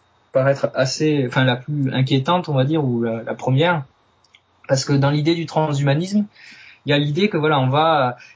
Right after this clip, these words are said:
donc que l'évolution est contingente, en gros, qu'on la contrôle pas, qu'on la maîtrise pas, et que on va l'optimiser en modifiant, euh, l'être humain pour faire en sorte que, qu'il persévère, qu'il persiste, euh, à l'ensemble de,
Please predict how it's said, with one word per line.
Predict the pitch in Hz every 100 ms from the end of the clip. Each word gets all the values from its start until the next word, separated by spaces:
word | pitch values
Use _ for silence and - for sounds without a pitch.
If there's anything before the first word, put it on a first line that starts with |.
| _
donc | 135 143 151
que | 135
l'évolution | 151 147 160 160 - 170
est | 143
contingente, | 156 147 151 143 175 196
en | 170 143
gros, | 147 180
qu'on | 156
la | 123
contrôle | 127 139 131 170
pas, | 135 175
qu'on | 185
la | 127
maîtrise | 127 131 135 -
pas, | 165 170 185 - - _
et | 143
que | 139 175 185 185
on | 151 151
va | 143 160 170 156
l'optimiser | 139 156 - 170 165 151 156 185 196
en | 185 139
modifiant, | 143 156 151 - 180 170 160 139
euh, | 131
l'être | 135 135 -
humain | 143 170 190 202 _ _ _ _ _ - _ -
pour | 139
faire | 151
en | 139
sorte | 139 175
que, | 135 113 - _ -
qu'il | - 131
persévère, | 127 139 - 139 175 185
qu'il | 139
persiste, | 131 135 - 175 -
euh, | 147 131 127 -
à | 120 117 110 - -
l'ensemble | 113 123 127 147 147 127
de, | 117